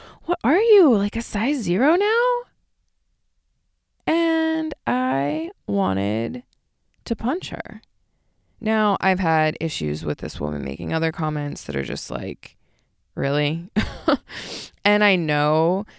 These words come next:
enough to know about humans and our behavior that that is a reflection of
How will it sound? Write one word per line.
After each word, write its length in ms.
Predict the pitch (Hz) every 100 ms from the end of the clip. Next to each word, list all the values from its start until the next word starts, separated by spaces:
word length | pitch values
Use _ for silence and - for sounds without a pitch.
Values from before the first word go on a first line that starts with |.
| - - -
enough 300 | 170 160 -
to 120 | 180
know 320 | 170 151 156
about 500 | 165 156 147 151 -
humans 580 | 175 170 160 156 151 160
and 80 | 156
our 140 | 151
behavior 640 | 151 151 147 151 156 156 151
that 280 | - 147 139 _ - _ -
that 280 | 156 156 -
is 520 | 165 156 147 147 156 -
a 120 | 160
reflection 680 | 156 156 151 147 - 160 151 -
of 280 | 156 147